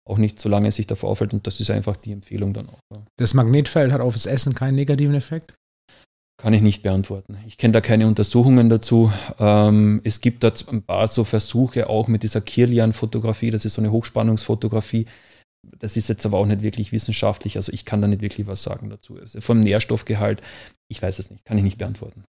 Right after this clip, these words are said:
Speaker 1: Ja. Natürlichste wäre natürlich immer Flamme. Das ist die Natur. Da sind wir wieder beim Gas. Gell? Mal schauen, wo wir das Gas herkriegen
Speaker 2: Fossile
Speaker 1: in Zukunft. Gell?
Speaker 2: oder, oder Holz, fossile Brennstoffe.
Speaker 1: Holz, fossile Brennstoffe zum Beispiel, ja.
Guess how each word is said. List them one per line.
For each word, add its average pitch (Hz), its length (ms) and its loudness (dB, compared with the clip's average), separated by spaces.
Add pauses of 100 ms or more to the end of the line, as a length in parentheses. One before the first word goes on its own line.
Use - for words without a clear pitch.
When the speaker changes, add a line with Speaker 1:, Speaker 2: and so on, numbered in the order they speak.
(260)
Speaker 1:
Ja. 107 80 -14 (800)
Natürlichste 147 480 2
wäre 131 100 4
natürlich 131 380 0
immer 120 400 0 (240)
Flamme. 98 300 -2 (540)
Das 117 160 -10
ist 120 160 -4
die 127 60 0
Natur. 123 520 0 (180)
Da 117 80 -2
sind 120 120 0
wir 120 80 4
wieder 120 120 4
beim 110 160 0
Gas. 107 520 -2
Gell? 117 200 0 (200)
Mal 113 260 -4
schauen, 113 260 2
wo 113 60 2
wir 113 80 2
das 107 120 -2
Gas 104 240 2
herkriegen 113 300 6
Speaker 2:
Fossile 139 200 8
Speaker 1:
in - 60 6
Zukunft. 123 240 2
Gell? 127 100 4
Speaker 2:
oder, 123 200 6
oder 123 220 6
Holz, 139 360 6
fossile 127 380 4
Brennstoffe. 127 540 6
Speaker 1:
Holz, 135 220 8
fossile 110 340 -18
Brennstoffe 104 540 -4
zum 107 140 -4
Beispiel, 104 400 -4
ja. 101 40 -4